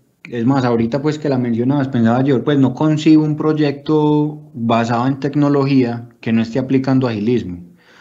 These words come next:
¿Por qué? Porque es que si uno no aplicara agilismo,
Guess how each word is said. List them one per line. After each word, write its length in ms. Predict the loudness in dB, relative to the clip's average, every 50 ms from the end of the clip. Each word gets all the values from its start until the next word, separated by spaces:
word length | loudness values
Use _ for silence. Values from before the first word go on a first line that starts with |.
| -20 -20 -20 -20 _ _ _ _
¿Por 280 | -4 -2 -2 -2 -4 -2
qué? 480 | -2 0 0 0 -4 -6 -10 -18 -20 _ _ _ _ _ _ _ _ _ _ _ _ _ _ _ _ _ _
Porque 320 | _ -2 -2 -2 0 0 -2
es 100 | -2 -2
que 140 | -2 -2 0
si 100 | 0 0
uno 160 | 2 2 2
no 140 | 2 2 0
aplicara 460 | -2 -2 -2 -2 -2 0 0 0 0
agilismo, 720 | 2 2 4 4 4 4 2 0 -2 -4 -4 -4 -6 -10